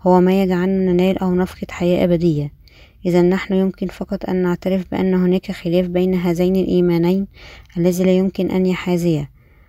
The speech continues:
نحن يجب أن نعرف بالضبط ما هو الإيمان الذي يخلصنا من الخطية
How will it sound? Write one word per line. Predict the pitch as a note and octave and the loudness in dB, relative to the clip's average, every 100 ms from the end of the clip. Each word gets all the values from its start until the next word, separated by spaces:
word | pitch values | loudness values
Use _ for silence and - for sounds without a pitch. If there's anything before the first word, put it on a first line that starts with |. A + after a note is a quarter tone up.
| _ - - F#3 | _ -20 -8 -8
نحن | F3 F3+ | -4 0
يجب | F#3 F#3 - | 0 0 -2
أن | F#3 | 0
نعرف | F#3 F#3+ F#3+ | 0 0 -2
بالضبط | F3 E3+ F#3+ - - | -2 -2 -4 -6 -2
ما | F#3 | -2
هو | F3+ F#3+ | 0 0
الإيمان | F#3 F3+ F3 F#3 | 0 0 2 2
الذي | F#3+ F3+ F#3 F#3+ | 0 0 -2 -4
يخلصنا | - F3 F3 F#3 F#3+ | -2 -2 -2 -2 -2
من | F3+ F#3 | 0 0
الخطية | F3+ - - F#3 F#3 | -2 -6 -4 -2 -2